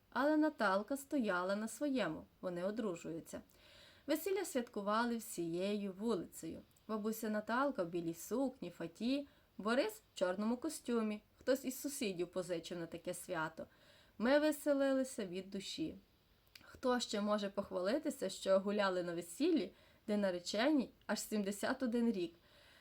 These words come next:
На наш подив, жили вони добре. Борис зовсім кинув пити і все заглядав очі своїй дружині. Прожили вони разом десять років.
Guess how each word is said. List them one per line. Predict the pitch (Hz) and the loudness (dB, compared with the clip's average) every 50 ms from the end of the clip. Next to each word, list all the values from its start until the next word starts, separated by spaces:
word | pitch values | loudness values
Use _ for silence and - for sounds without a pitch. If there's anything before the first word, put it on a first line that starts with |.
| _ _ - | _ _ 2
На | 240 | 4
наш | 269 311 370 - - | 6 6 6 4 0
подив, | - 330 277 269 247 294 294 262 | 2 4 4 4 4 2 0 -2
жили | 214 208 208 254 294 320 | -2 0 0 2 2 2
вони | 262 269 262 302 | 2 4 4 4
добре. | 247 233 214 196 185 190 190 190 190 - _ _ _ _ | 4 4 4 4 4 2 0 -2 -4 -8 _ _ _ _
Борис | - 190 202 202 208 220 233 226 - - 196 - | -4 -2 0 2 2 0 -2 -2 -6 -8 -6 0
зовсім | 208 208 190 180 - - 175 175 - - - | 2 4 4 2 0 -4 -6 -8 -8 -8 -4
кинув | - 180 175 170 170 165 | -2 -2 -2 -2 -4 -8
пити | - - 175 170 165 165 - 208 254 349 - - _ _ _ _ - - | -6 -4 -4 -4 -4 -4 -4 -4 -4 -4 -6 -10 _ _ _ _ -14 -10
і | 196 196 180 | -8 -8 -8
все | - - - - 202 233 311 320 320 | -8 -10 -4 -2 0 0 0 0 -2
заглядав | 214 208 196 180 175 170 - 185 226 247 240 - 196 | -2 -2 -2 -2 -4 -2 0 0 0 0 0 0 0
очі | 202 214 220 - 220 | 0 0 -2 -4 -8
своїй | - - - 180 180 190 196 | -10 -8 -6 -6 -4 -4 -6
дружині. | 180 - 185 190 190 175 190 180 170 170 165 165 180 - _ _ _ _ _ _ _ _ _ - | -8 -6 -8 -8 -4 -2 0 0 0 -2 -4 -8 -10 -14 _ _ _ _ _ _ _ _ _ -6
Прожили | - 240 240 285 320 349 381 | -4 0 2 2 2 2 0
вони | 370 349 320 311 254 | 0 2 2 2 2
разом | 240 240 254 262 262 277 294 294 277 220 | 4 2 2 2 0 0 0 0 -2 -2
десять | - 190 190 190 196 196 - - 226 220 - - | 0 0 0 0 0 -2 -4 -6 -8 -8 -8 -8
років. | - 202 220 220 202 196 - - 180 | -6 -4 -2 -2 -2 -2 -4 -8 -12